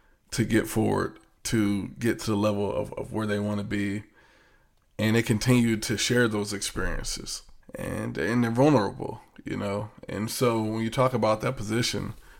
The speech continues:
you know, they say it's lonely at the top. Well, it's lonely at quarterback, you know? And so when these guys get a chance to, to come across each other, to meet each other, to spend time, you know, it's special.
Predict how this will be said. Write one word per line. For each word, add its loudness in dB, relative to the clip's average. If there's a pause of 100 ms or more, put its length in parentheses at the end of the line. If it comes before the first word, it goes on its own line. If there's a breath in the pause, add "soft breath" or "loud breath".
(140 soft breath)
you -6
know, -2
they 2
say 4 (160)
it's -6
lonely 2
at -4
the -4
top. 4
Well, 0
it's -6
lonely 4
at -6
quarterback, -4
you -12
know? -10 (800 loud breath)
And -2
so 2
when -4
these 0
guys 6
get -2
a -2
chance -2
to, -6 (100)
to -10
come -2
across 0
each -4
other, -2
to -8
meet -2
each -2
other, -2
to -6
spend -4
time, -2 (400 loud breath)
you -2
know, 4
it's 0
special. 4